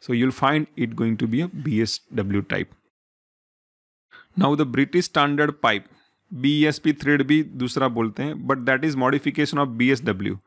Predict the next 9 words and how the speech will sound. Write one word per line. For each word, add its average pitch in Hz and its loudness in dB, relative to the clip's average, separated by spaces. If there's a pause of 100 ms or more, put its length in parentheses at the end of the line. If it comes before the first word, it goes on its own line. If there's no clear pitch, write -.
(520)
threads 123 2 (360)
with 147 0
fine 160 0
pitch 165 -2
are 143 2 (100)
used 147 -2
for 143 0
steel 156 2 (100)
and 135 -2